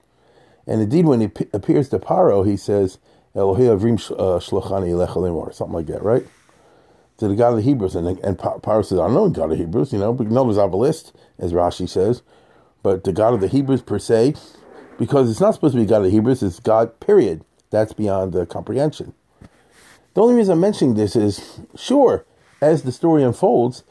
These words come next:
they learn that this God is pretty powerful. And so, uh, you have the ten plagues. And what's the purpose of ten plagues? Is it just like poking, uh, pinpricks at Egypt? You know, there's like a certain sadism.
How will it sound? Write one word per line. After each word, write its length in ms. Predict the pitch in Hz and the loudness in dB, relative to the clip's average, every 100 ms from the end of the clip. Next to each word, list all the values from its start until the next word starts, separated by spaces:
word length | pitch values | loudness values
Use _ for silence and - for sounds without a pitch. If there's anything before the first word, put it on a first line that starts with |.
| _ _ - | _ _ -2
they 160 | 127 | 2
learn 240 | 123 127 139 | 4 4 2
that 160 | 95 | 0
this 160 | 135 - | -2 -4
God 200 | 90 95 | 0 0
is 60 | - | -2
pretty 220 | 113 123 | -4 0
powerful. 460 | 196 226 202 165 - _ _ _ _ _ _ _ _ | 0 0 -2 -6 -8 _ _ _ _ _ _ _ _
And 160 | 113 98 | -6 -2
so, 400 | 110 101 95 98 | 0 2 2 2
uh, 340 | 95 90 87 - _ _ _ _ _ _ _ | 2 0 -4 -14 _ _ _ _ _ _ _
you 80 | 117 | 0
have 120 | 110 | 0
the 80 | 104 | -2
ten 220 | 101 120 | -4 -4
plagues. 340 | 131 202 196 - _ _ _ _ _ _ _ _ _ _ - | 0 0 0 -10 _ _ _ _ _ _ _ _ _ _ -6
And 500 | 107 101 101 95 - - - _ _ _ _ _ _ _ _ _ _ _ _ _ _ | -2 0 -2 -4 -10 -18 -20 _ _ _ _ _ _ _ _ _ _ _ _ _ _
what's 200 | 135 170 | -2 -2
the 60 | 160 | 2
purpose 260 | 220 220 127 | 2 2 0
of 60 | |
ten 140 | 113 95 | -4 -2
plagues? 260 | 92 92 | -4 -4
Is 140 | - 101 | -4 0
it 40 | |
just 200 | 127 135 | 0 0
like 160 | 101 - | -4 -2
poking, 440 | 127 123 123 104 | -2 0 0 2
uh, 200 | 98 95 - _ | 0 -2 -6 _
pinpricks 580 | - 160 - 160 160 - _ _ - | 0 0 2 0 -2 -12 _ _ -6
at 140 | 107 | 0
Egypt? 420 | 127 135 190 - - _ - | 0 2 0 -2 -16 _ -4
You 80 | 135 | 0
know, 0 | |
there's 120 | 127 | 2
like 100 | 120 | 2
a 60 | 117 | 2
certain 240 | 175 127 | 0 0
sadism. 640 | - 151 127 95 87 80 | 2 2 4 2 -2 -10